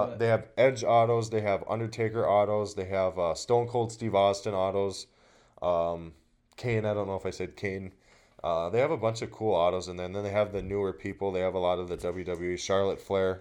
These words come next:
Speaker 2: I wouldn't,
Speaker 1: Yep.
Speaker 2: I wouldn't mind an autograph of
Speaker 1: <laughs>
Speaker 2: hers. Um, a lot of other people, a lot of cool stuff. It's, uh, it's, it's hot right now in the hobby. I've been
Speaker 1: Yeah.
Speaker 2: seeing a lot of people have been looking for it, and it's,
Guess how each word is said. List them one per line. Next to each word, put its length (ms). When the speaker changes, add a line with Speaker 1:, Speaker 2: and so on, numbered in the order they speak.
Speaker 2:
I 60
wouldn't, 280
Speaker 1:
Yep. 120
Speaker 2:
I 80
wouldn't 260
mind 200
an 60
autograph 420
of 100
Speaker 1:
<laughs> 80
Speaker 2:
hers. 340
Um, 460
a 40
lot 140
of 80
other 160
people, 280
a 60
lot 120
of 80
cool 200
stuff. 380
It's, 320
uh, 320
it's, 300
it's 200
hot 260
right 220
now 200
in 60
the 80
hobby. 380
I've 160
been 80
Speaker 1:
Yeah. 80
Speaker 2:
seeing 260
a 100
lot 440
of 100
people 280
have 120
been 140
looking 280
for 240
it, 100
and 180
it's, 140